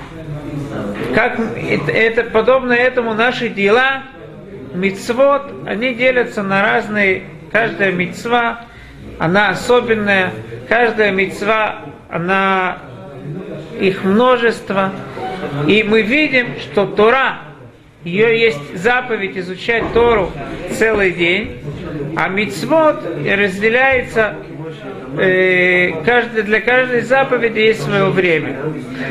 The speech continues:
Это то, что нам показывает различие между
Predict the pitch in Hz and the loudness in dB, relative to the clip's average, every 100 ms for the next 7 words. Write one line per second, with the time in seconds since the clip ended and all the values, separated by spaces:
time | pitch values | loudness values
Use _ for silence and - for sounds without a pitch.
0 | 117 - 202 247 - 190 302 302 - 269 | -6 -2 0 0 0 4 4 2 -2 0
1 | 247 226 233 233 262 294 262 226 226 226 | 0 0 -2 0 2 2 0 2 2 2
2 | 220 202 233 285 285 - 226 233 - - | 0 0 2 0 2 0 2 0 -4 -12
3 | - - 190 262 269 220 202 160 | -14 -4 2 4 4 2 0 -2